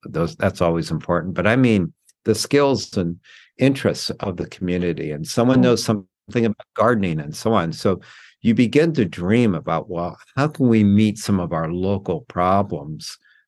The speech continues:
Speaker 1: by using the resources that are local to our community,
Speaker 2: Mm.
Speaker 1: rather than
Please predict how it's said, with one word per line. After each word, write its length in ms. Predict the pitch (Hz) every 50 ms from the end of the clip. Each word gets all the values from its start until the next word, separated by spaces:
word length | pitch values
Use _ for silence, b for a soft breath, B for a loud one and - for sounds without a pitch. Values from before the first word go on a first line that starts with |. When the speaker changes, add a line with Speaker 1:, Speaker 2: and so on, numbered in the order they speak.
| _ -
Speaker 1:
by 160 | 95 95 98
using 460 | 98 98 95 107 123 123 - 135 120
the 120 | 110 107 101
resources 680 | 120 165 214 214 - - 95 85 85 - - 98 87 -
that 140 | 110 104 101
are 200 | 98 98 90 90
local 560 | 87 87 92 101 110 113 - - 90 82 80 -
to 200 | - - 87 87
our 200 | 82 - 80 -
community, 800 | - - 78 80 80 92 113 117 107 90 78 76 76 82 87 85 _ b b b b b b b b b b b -
Speaker 2:
Mm. 80 | 196 -
Speaker 1:
rather 380 | 107 117 123 127 117 127 120
than 180 | 107 87 107